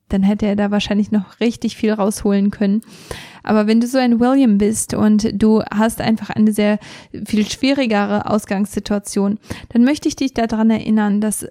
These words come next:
du nicht die einzige Person bist, die in dieser, ähm, in, in so einem,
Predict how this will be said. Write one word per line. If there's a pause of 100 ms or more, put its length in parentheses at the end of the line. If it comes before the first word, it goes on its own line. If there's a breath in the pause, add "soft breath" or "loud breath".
du
nicht
die
einzige
Person
bist, (400 loud breath)
die
in
dieser,
ähm,
in,
in
so
einem,